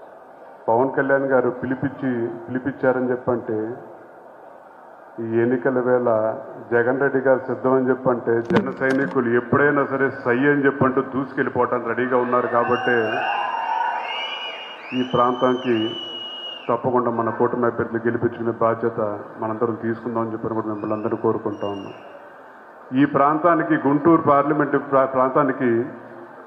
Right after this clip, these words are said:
ఒక విశిష్టత ఉంది. ఇది ఇంతకుముందు మీ పార్లమెంట్ సభ్యులు జయదేవ్ గారు, జయదేవ్ గారు ఈ ప్రాంత సమస్యల మీద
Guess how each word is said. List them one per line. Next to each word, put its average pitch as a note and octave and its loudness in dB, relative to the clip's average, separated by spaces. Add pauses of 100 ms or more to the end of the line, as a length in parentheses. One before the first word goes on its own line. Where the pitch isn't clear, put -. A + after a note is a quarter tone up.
ఒక B2+ 2 (680)
విశిష్టత A#2+ 0
ఉంది. G#2+ -2
ఇది G2+ -6 (580)
ఇంతకుముందు C#3 2
మీ C#3 2
పార్లమెంట్ C3+ 2
సభ్యులు C3 2 (1160)
జయదేవ్ B2+ 4
గారు, G#2+ -2 (600)
జయదేవ్ D3 6
గారు C3+ 4 (100)
ఈ C#3+ 4
ప్రాంత D3 2
సమస్యల C#3 0
మీద D3 4